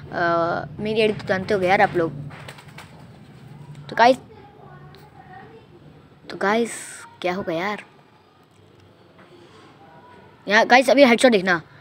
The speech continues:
One, two, three part से headshot।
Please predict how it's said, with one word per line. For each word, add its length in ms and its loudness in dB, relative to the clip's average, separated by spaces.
One, 640 4
two, 440 6
three 140 4
part 300 0
से 140 -2
headshot। 340 -4